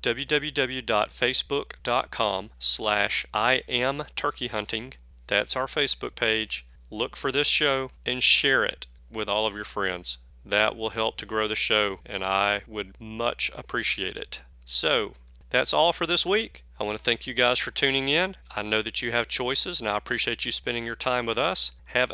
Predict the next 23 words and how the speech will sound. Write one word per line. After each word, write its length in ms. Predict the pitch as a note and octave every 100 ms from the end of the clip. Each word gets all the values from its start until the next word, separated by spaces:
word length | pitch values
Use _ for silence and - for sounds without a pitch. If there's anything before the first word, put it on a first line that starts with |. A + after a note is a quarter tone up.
| -
a 180 | B2+ B2
wonderful 800 | A2 G#2+ C#3 E3 E3 - C#3 A#2+
week 220 | C3 -
coming 280 | C3+ B2 B2
up. 280 | C3+ - -
I 60 | G2+
look 180 | G2 -
forward 220 | - G#2+
to 80 | G#2
seeing 260 | - G#2+
you 80 | G#2
next 340 | G#2 G#2 - G2
week. 220 | F2+ - -
Goodbye. 280 | A2 G2 - - _ _ _ - - - - _ - - - _ - - - - - - -
Thanks 180 | F#3+
for 140 | - -
tuning 320 | - E3+ E3+
in. 260 | F3+ E3 F#2+ - - - -
You 120 | A#2+
were 80 | A2
just 280 | B2+ -
listening 380 | C3 C3+ - B2+
to 400 | - D3 D3+ F3+